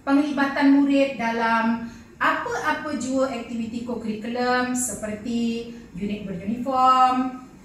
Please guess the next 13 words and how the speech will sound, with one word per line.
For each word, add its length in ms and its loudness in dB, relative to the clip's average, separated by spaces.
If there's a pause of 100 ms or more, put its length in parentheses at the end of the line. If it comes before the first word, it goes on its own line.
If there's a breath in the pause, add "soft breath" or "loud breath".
(120)
ah, 960 -4 (220)
kelab 400 -4
dan 160 -8
persatuan, 960 0 (160 loud breath)
sukan 560 -4
dan 160 -6
permainan, 960 2 (320 loud breath)
penglibatan, 1040 0
uh, 640 2
pertandingan 800 0
ko-akademik, 1040 -2 (140)
pertandingan 640 -2
online, 960 2